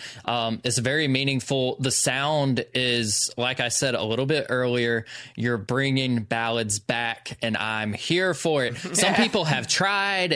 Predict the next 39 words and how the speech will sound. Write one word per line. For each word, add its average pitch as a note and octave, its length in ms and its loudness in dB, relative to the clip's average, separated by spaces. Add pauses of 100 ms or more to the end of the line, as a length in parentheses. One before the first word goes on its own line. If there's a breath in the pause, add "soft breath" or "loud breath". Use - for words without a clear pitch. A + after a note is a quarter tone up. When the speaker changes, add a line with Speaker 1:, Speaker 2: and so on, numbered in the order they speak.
Speaker 1:
and C3 480 0 (100)
some - 500 0
execute, D3+ 720 0
but C3+ 220 0
this D3+ 240 0
is F3 140 2
a E3 80 2
different C3+ 540 0 (120)
part C#3 380 0
of G#2 100 -2
it. G#2 180 -2 (340 loud breath)
Um, C3 300 -4
like, C#3 240 -2
uh, C3 100 0
listening C#3 560 0
to B2+ 200 0
it, A#2+ 300 -2
knowing C3+ 420 0
that, A2+ 360 -2 (340 loud breath)
um, A2 460 -2 (120)
my G#2+ 140 -4
mom A#2+ 480 0
and G#2 100 0
my G2+ 140 -2
family, A#2+ 720 0
like, A2+ 240 -2
they A#2+ 480 0
love A2+ 800 -2
power - 340 0
ballads A2+ 360 0
and A#2 100 0
stuff - 300 -2
like A2+ 200 -2
this. B2 280 0
Speaker 2:
It's - 160 -12
hard. F#3+ 300 -4
Yeah. D#3+ 280 0
It's - 220 -8
very G#3+ 120 -4